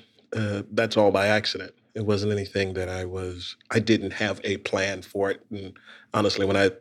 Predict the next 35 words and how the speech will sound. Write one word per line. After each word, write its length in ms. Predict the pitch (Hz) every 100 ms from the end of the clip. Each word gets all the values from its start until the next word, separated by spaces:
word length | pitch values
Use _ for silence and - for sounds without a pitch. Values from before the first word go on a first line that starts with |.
| -
started 380 | - 98 92
out, 160 | 95 92
I 80 | 95
thought 220 | - 95
I 60 | 95
was 80 |
gonna 140 | - 92
be 60 |
a 40 | 90
cardiologist. 840 | - 87 95 98 87 87 - - - _ _ _ _ _ -
I 40 |
mean, 120 | 101
that 160 | 95 92
was 140 | -
the 80 | -
goal. 320 | 87 85 85
And 100 | 82 - - - - -
boy, 120 | 123
did 100 | 113
that 180 | 113 110
make 180 | 92 87
my 120 | 107
mom 320 | 95 92 90 -
very 220 | 82 78
happy 360 | - - - - - - - - - -
until 340 | 104 101 92
it 120 | 90
didn't. 300 | - 98 98 - -
<laughs> 20 | -
Until 2000 | - - - - 262 - - - 233 - 226 - 214 202 180 - 151 - 175
I 100 | 135
decided 580 | 113 127 120 123 117 113
that 140 | 110 110
that 220 | 113 113
wasn't 420 | 113 110 107 101